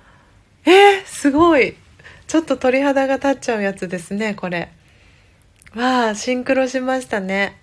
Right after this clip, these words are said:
おめでとうございます。なんかこうやって本当に、あの、つながるんですよね。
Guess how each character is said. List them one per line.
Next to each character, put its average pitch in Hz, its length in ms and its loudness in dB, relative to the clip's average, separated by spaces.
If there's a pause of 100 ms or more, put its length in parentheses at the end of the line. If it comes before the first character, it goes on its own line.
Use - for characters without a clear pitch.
(220)
お 220 60 -8
め 240 160 -2
で 247 140 0
と 254 220 -4
う 240 40 -4
ご 254 120 -4
ざ 247 180 -4
い 247 80 -6
ま 247 240 -4
す。 - 120 -18 (600)
な 247 80 -2
ん 233 80 -4
か 220 100 -4
こ 226 180 -6
う 233 60 0
や 240 120 2
っ 240 40 -2
て 262 140 -2
本 254 260 -4
当 269 140 0
に、 262 240 -4 (360)
あ 226 200 -4
の、 214 480 -4
つ - 140 -10
な 247 120 -2
が 262 140 0
る 277 120 2
ん 277 60 0
で 269 120 0
す 254 120 -8
よ 220 120 -4
ね。 226 320 -4